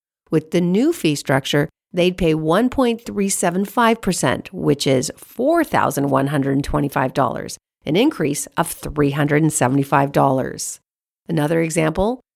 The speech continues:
someone who might see a decrease could have a credit score of seven eighty,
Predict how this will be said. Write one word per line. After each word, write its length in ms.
someone 360
who 120
might 300
see 160
a 40
decrease 800
could 160
have 180
a 60
credit 320
score 480
of 100
seven 380
eighty, 380